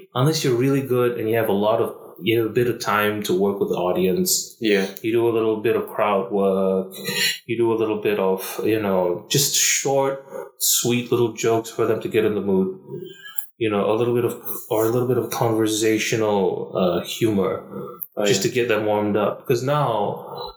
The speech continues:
Speaker 1: a really good comedian, I feel, when they're doing crowd work, when they're doing comedy, they treat the entire stadium as if it's just one person,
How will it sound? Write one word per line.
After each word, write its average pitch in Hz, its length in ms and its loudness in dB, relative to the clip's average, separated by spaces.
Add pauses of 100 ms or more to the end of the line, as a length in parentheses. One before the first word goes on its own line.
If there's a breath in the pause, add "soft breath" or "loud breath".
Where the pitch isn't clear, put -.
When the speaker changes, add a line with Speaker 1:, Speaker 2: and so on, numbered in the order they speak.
(140)
Speaker 1:
a 120 60 -2
really 180 220 2
good 180 220 0
comedian, 131 720 0
I 110 180 2
feel, - 920 -2
when 120 140 2
they're 151 140 0
doing 156 240 2
crowd 139 320 -2
work, 87 220 0
when 107 140 0
they're 127 80 -2
doing 139 180 2
comedy, 101 480 0
they 117 160 2
treat 135 320 0
the 104 160 2
entire 110 520 2
stadium 147 500 2
as 92 160 0
if 104 80 0
it's 98 160 2
just 95 240 0
one 110 300 2
person, - 560 0